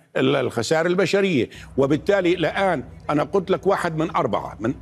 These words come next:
صنف من أربعة أصناف ي-، يعلن عنه، وهذا ما كتب وليس الكلام مني.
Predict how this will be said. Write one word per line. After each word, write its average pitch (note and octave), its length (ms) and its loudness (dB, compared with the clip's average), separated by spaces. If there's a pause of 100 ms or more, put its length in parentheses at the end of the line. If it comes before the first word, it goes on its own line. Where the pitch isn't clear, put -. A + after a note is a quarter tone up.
صنف G3+ 420 2
من E3+ 220 0
أربعة E3+ 380 2
أصناف E3+ 460 -2
ي-، F3+ 140 2 (480)
يعلن E3+ 420 4
عنه، E3 300 0 (260)
وهذا G3 320 4
ما F#3+ 160 2
كتب F3 520 2 (240)
وليس F3 300 4
الكلام F#3 420 2
مني. B2 300 2